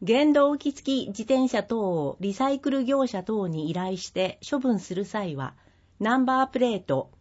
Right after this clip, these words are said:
茂原市で交付されたものを取り外し、廃車等の手続きを行ってから引き渡してください。手続きを行わないと、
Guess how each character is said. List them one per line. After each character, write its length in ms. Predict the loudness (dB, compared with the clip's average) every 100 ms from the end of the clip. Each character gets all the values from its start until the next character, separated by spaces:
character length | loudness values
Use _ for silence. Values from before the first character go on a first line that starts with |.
| _ _ -8
茂 100 | -4
原 220 | -4 -4
市 140 | -4
で 80 | -6
交 280 | 0 0 0
付 100 | -4
さ 120 | -6
れ 100 | -4
た 140 | -2
も 160 | -2 -2
の 380 | -4 -8 -12 -20 _ -6
を 180 | -6 -8 -10
取 220 | -6 -4
り 20 |
外 200 | -4 -6
し、 360 | -10 -10 -12 -12 _ _ _ _ _
廃 260 | 0 2 2
車 160 | -2
等 240 | 2 2 2
の 180 | 0 -2
手 140 | -6
続 260 | -4 -6 -4
き 160 | -2
を 140 | -2 0
行 140 | 0 0
っ 80 | -2
て 140 | -6
か 160 | -6 -4
ら 160 | -6 -8 -18
引 80 | -6
き 120 | -6
渡 240 | -4 -6
し 80 | -6
て 100 | -10
く 120 | -10
だ 100 | -12
さ 160 | -12 -14
い。 120 | -16 -20 -20 _ _ _ -4
手 120 | -2
続 300 | -2 -2 -2
き 160 | 0 0
を 120 | 2
行 160 | 0
わ 220 | -2 -2 -4
な 140 | -4
い 100 | -6
と、 260 | -6 -6